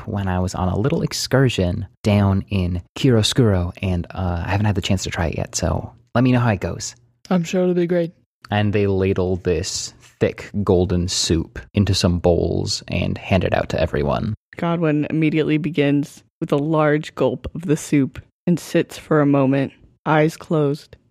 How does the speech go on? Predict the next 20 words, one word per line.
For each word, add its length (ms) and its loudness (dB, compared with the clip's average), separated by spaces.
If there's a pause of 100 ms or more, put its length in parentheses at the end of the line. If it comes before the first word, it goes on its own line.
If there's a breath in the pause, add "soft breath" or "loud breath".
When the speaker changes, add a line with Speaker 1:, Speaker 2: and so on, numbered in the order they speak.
Speaker 3:
soup 360 0
in 120 2
his 200 -2
hands 400 0
resting 300 0
on 120 2
his 180 -4
lap, 320 -2 (220)
and 140 -2
exhales. 680 0 (320)
"I 140 2
don't 220 2
know 140 2
how 180 -2
you 220 0
do 200 2
it." 200 2 (140)
Speaker 1:
Uh, 300 -2
mostly 380 0
practice. 680 -6